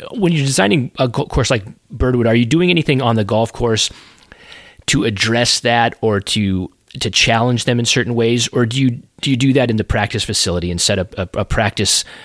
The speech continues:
uh, complex where they're gonna, 'cause that, they spend most of their time,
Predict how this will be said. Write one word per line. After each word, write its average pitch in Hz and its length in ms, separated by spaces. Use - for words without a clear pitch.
uh, 90 240
complex 101 720
where 101 200
they're 92 200
gonna, 98 260
'cause 104 220
that, 123 180
they 131 80
spend 117 240
most 110 220
of - 60
their 95 100
time, 90 400